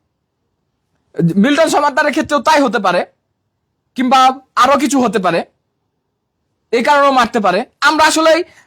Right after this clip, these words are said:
মানে, আমরা বাঙালিরা এই যে, যেমন মনে করেন, প্রাথমিক পর্যায়ে নিউজ করার পর আপনারা বলেছেন, "মানবতার ফেরিওয়ালা সব বাটপার, চিটার, অমুক সুমুক",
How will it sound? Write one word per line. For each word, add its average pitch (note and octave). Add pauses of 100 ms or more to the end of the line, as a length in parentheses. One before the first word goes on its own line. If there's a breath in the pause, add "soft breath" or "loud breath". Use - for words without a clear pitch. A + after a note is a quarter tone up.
(100)
মানে, C4
আমরা B3
বাঙালিরা B3
এই A3+
যে, B3+
যেমন B3+
মনে C4
করেন, B3
প্রাথমিক A#3+
পর্যায়ে B3+
নিউজ A3+
করার B3+
পর A3+
আপনারা A3+
বলেছেন, A#3 (300)
"মানবতার A#3
ফেরিওয়ালা A3
সব F#3+
বাটপার, F3
চিটার, F#3
অমুক G#3+
সুমুক", A3